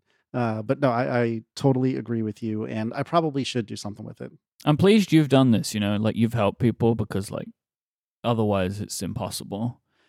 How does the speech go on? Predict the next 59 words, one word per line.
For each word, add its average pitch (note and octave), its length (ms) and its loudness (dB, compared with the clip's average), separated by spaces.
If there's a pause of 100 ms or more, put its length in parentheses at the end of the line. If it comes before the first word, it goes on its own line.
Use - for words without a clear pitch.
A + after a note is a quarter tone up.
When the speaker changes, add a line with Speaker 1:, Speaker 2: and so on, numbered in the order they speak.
(300)
Speaker 2:
I G#3 100 8
don't A3 140 6
really B2 180 8
know A2 320 8
why A2+ 260 6
this G#2+ 200 0
is A2 100 -6
happening, A#2 460 -2 (160)
by B2+ 160 6
the B2+ 100 6
way. C3+ 280 4 (320)
Like, G#2+ 120 -2
this B2 200 0
wasn't G2 300 0
planned. F#2+ 460 -8 (260)
Like, - 140 -10
my A2 180 2
Speaker 1:
Yeah, E3 220 6
that's G#3 220 4
Speaker 2:
<laughs> - 20 -14
the B2 80 4
Speaker 1:
fine. G#2+ 160 -4 (100)
You F#3+ 80 -2
know, F#3 80 4
Speaker 2:
so F#3 100 -2
Speaker 1:
ju-, G3+ 60 0
Speaker 2:
can, D3+ 100 8
Speaker 1:
just G3+ 200 2
Speaker 2:
so F#3 80 6
Speaker 1:
here F#3 40 10
we F3+ 60 8
Speaker 2:
can D#3 80 8
Speaker 1:
are. D#3+ 40 8
Speaker 2:
we E3+ 60 8
just E3+ 200 2
move D#3 200 10
on C#3+ 180 8 (260)
<laughs> - 280 0
Speaker 1:
Yeah, A#2+ 140 6
fair F#3+ 240 8
Speaker 2:
from C3+ 60 4
Speaker 1:
enough. F3+ 40 4
Speaker 2:
this? G#3+ 160 4 (320)
Speaker 1:
So, G3 120 -4
Speaker 2:
Uh, E3+ 260 10
Speaker 1:
so G3 140 6
Speaker 2:
so F#3+ 100 10
Speaker 1:
you're F3 140 10
on F#3+ 140 10
Speaker 2:
we F#3 60 10
Speaker 1:
the F#3 60 10
Speaker 2:
were G3+ 100 12
on B3 80 8
the B3+ 120 8
Speaker 1:
subway - 0 -
in F3 60 10 (180)
Bucharest. A2+ 260 6
Speaker 2:
subway, D3+ 120 6 (640)
and C#3+ 540 6